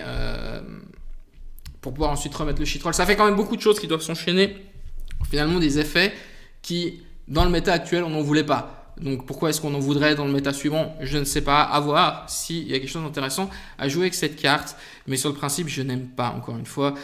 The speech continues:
qu'on joue avec les Raldagoni. Je trouve ça déjà très fort. Et j'ai dit plein de fois Raldagoni, alors que je voulais justement éviter d'utiliser le terme de Hearthstone. C'est Death Wish dans le, dans le Gwent.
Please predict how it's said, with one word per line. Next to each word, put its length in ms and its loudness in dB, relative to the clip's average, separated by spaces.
qu'on 120 -2
joue 160 4
avec 120 0
les 80 2
Raldagoni. 500 0
Je 100 0
trouve 180 -8
ça 140 -2
déjà 260 -2
très 340 -6
fort. 280 -4
Et 80 -2
j'ai 140 0
dit 140 -2
plein 220 2
de 40 0
fois 180 0
Raldagoni, 540 4
alors 260 0
que 120 0
je 100 -2
voulais 180 4
justement 380 2
éviter 240 0
d'utiliser 240 -4
le 80 -4
terme 160 -2
de 80 -4
Hearthstone. 420 2
C'est 400 8
Death 260 4
Wish 240 -2
dans 140 0
le, 720 -2
dans 180 -4
le 60 -2
Gwent. 260 -6